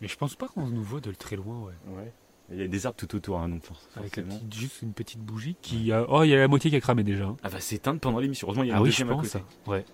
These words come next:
Speaker 1: Faudra l'allumer en cours,
Speaker 2: Putain.
Speaker 1: en cours d'histoire. Donc voilà, ouais, à chaque fois, on vous fait un nouveau,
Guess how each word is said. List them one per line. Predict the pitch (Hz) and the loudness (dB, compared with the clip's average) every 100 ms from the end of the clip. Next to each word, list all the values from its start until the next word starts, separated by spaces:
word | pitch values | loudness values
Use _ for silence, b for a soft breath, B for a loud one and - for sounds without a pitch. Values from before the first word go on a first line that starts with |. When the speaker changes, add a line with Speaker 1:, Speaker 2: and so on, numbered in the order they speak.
| - | -20
Speaker 1:
Faudra | - 98 98 | -12 -4 0
l'allumer | 101 110 113 | 2 2 2
en | 120 | 0
cours, | 95 139 131 - - | -2 -4 -6 -10 -20
Speaker 2:
Putain. | - - - | -20 -20 -16
Speaker 1:
en | 98 | -10
cours | - 127 | -2 -2
d'histoire. | 117 - 123 - - B B B B B B B B B B - | -2 -8 -10 -12 -20 B B B B B B B B B B -8
Donc | 104 101 | -4 2
voilà, | 190 349 | 2 4
ouais, | 170 104 98 | 4 2 0
à | 98 | -2
chaque | 143 - | -4 -2
fois, | 269 | -2
on | 151 110 104 | -2 -2 -4
vous | 101 107 | -4 -4
fait | - | -2
un | 135 | 0
nouveau, | 117 143 151 156 143 117 | 0 0 0 0 0 -4